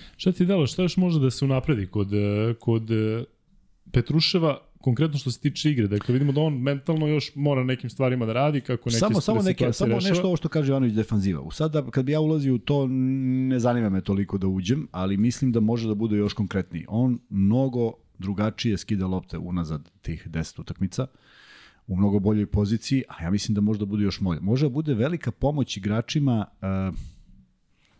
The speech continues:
Speaker 2: na prodoru, kad on treba da iskoči i da se vrati. Zato što moguće da još uvek nema ono što sam ti pričao za Olivera Popovića, našeg gosta svojevremeno,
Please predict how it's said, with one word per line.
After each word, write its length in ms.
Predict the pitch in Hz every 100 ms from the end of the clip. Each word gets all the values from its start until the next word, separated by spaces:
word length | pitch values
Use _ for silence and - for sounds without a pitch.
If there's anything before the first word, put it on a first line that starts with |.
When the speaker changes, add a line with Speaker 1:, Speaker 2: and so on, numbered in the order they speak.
| _ _ _ -
Speaker 2:
na 120 | 98
prodoru, 420 | - 104 110 92 - _ _ _ - _
kad 160 | - 95
on 120 | 113
treba 220 | 123 131
da 100 | 113
iskoči 420 | 107 110 147 -
i 40 | 110
da 80 | 104
se 160 | -
vrati. 500 | 98 98 76 - - _ _ _ _ _ - - - _ _
Zato 280 | 95 104 -
što 380 | - 131 101 - _ _ _ _ _
moguće 460 | 98 101 131 135 123
da 80 | 113
još 180 | 101
uvek 180 | 139 127
nema 160 | 131 135
ono 100 | 123
što 60 |
sam 100 | -
ti 100 | 107
pričao 280 | 107 123 117
za 80 | 104
Olivera 260 | 120 117 104
Popovića, 500 | 113 113 120 98 95
našeg 320 | 101 98 104
gosta 300 | 101 113 -
svojevremeno, 640 | - 92 90 107 120 113